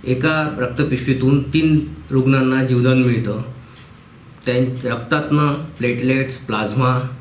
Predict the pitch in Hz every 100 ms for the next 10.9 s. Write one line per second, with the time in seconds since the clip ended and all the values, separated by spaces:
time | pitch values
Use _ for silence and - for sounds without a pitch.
0 | - - - 101 107 127 131 127 - 110
1 | 113 131 127 127 127 135 123 120 135 147
2 | 151 143 113 117 120 - - - - -
3 | - 117 120 139 143 139 139 127 123 165
4 | 139 123 123 - 123 123 123 147 127 120
5 | 107 104 104 101 - - - - - 123
6 | 139 143 139 139 135 135 156 165 135 -
7 | - 120 - 117 123 127 131 147 123 117
8 | 113 113 117 127 127 - - - - 104
9 | 107 123 123 143 143 120 120 117 113 104
10 | 127 127 131 170 160 101 92 -